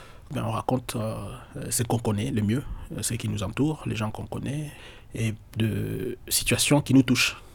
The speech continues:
Et je me suis dit, ben, je vais faire, euh, les choses les plus simplement possible. Ça veut dire, euh, une caméra et mon idée. Et c'était quoi cette idée ? C'était en deux mille onze. C'était l'idée de filmer les élections à travers le regard des jeunes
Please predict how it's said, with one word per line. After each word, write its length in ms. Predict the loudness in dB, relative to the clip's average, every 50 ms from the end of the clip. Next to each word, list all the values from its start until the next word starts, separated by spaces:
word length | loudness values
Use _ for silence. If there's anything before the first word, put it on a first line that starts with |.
| -20 -10 -6
Et 120 | -2 0
je 60 | 0
me 60 | 0 2
suis 160 | 0 0 2
dit, 160 | 4 4 4
ben, 200 | 4 2 0 -2
je 100 | -4 -4
vais 40 | -6
faire, 300 | -2 0 -2 0 0 -2
euh, 260 | -4 -4 -4 -6 -6
les 100 | -6 -6
choses 340 | -6 -4 -4 -4 -4 -6 -10 -12 -12 -10
les 120 | -8 -8
plus 140 | -6 -2 -2
simplement 380 | 0 0 0 0 0 -2 -4 -4
possible. 440 | -4 -6 -6 -4 -4 -4 -6 -6 -10 -14 -16 -16 -14
Ça 160 | -10 -10 -8
veut 140 | -6 -4 -2
dire, 200 | 0 -2 -2 -2
euh, 120 | -4 -8 -4 -2
une 120 | -2 -2
caméra 460 | 0 0 0 0 0 0 -2 -6 -6 -4
et 60 | -2
mon 160 | 0 2 2
idée. 320 | 2 2 0 -4 -6 -8 -12 -12
Et 220 | -12 -12 -12 -10 -8
c'était 320 | -8 -8 -8 -8 -10 -4
quoi 160 | 0 0 0
cette 180 | 0 -2 -4 -6
idée ? 200 | -4 -4 -2 -4
C'était 160 | -2 0 2
en 40 | 4
deux 120 | 4 4
mille 120 | 4 4 4 6
onze. 260 | 6 6 6 4 0 -6 -12 -18 -18 -18 -18 -18 -18 -20 -20 -10
C'était 240 | -8 -8 -2 2 2
l'idée 320 | 2 2 4 4 4 4 6
de 140 | 4 2
filmer 320 | 2 0 0 0 2 4 4
les 160 | 4 4 2
élections 360 | 0 0 0 0 -2 -2 -2 -4 -8 -16 -20 -18 -18 -10 -8
à 60 | -6
travers 320 | -4 -2 0 2 2 4 4
le 60 | 4
regard 300 | 2 2 2 2 2 2
des 120 | 2 0
jeunes 300 | 0 2 2 2 2 0